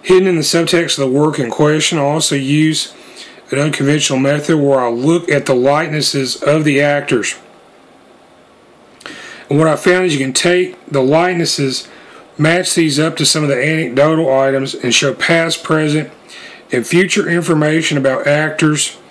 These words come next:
and other personalities who may resemble the personalities in the movie or television episode that you're watching. My email contact is Easter Egg Guy, that's G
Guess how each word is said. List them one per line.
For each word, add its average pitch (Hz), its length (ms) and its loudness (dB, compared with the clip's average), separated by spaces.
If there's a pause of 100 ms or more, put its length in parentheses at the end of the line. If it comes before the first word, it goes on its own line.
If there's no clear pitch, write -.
(640)
and 170 220 2
other 170 180 2
personalities 151 680 0
who 135 80 0
may 147 260 2
resemble 143 440 2
the 123 80 -4
personalities 143 840 0
in 117 60 -4
the 117 60 -2
movie 135 340 2
or 117 60 -2
television 143 600 0
episode 135 680 0 (580)
that 139 240 2
you're 123 100 0
watching. 123 500 0 (2500)
My 147 140 2
email 175 260 2
contact 175 760 0
is 139 380 -2
Easter 165 460 2
Egg 151 200 -2
Guy, 151 460 0 (640)
that's 127 220 -2
G 147 280 0